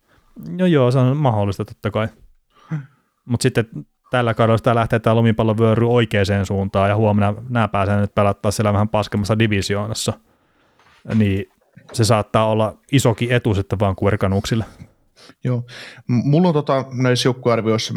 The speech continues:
Speaker 2: mä pistin tän niinku middle-jengiksi, mut mä pistin siihen alempaan kastiin, elikkä todennäköinen pudotuspelijoukkue, mutta isosti ei saa yllättyä, mikäli pollahtaa ulos.
Speaker 1: Mm.
Speaker 2: Et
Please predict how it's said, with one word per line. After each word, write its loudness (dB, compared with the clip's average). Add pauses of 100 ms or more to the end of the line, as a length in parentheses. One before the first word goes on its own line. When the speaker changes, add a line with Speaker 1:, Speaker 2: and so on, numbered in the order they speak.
Speaker 2:
mä 0
pistin -6
tän -2
niinku -2
middle-jengiksi, 0
mut -4
mä 0
pistin -4
siihen 2
alempaan -2
kastiin, -6
elikkä -8 (480)
todennäköinen 0
pudotuspelijoukkue, 0
mutta 2
isosti 0
ei 0
saa -2
yllättyä, 0
mikäli -10
pollahtaa -6
ulos. -10 (440)
Speaker 1:
Mm. 4 (720)
Speaker 2:
Et -4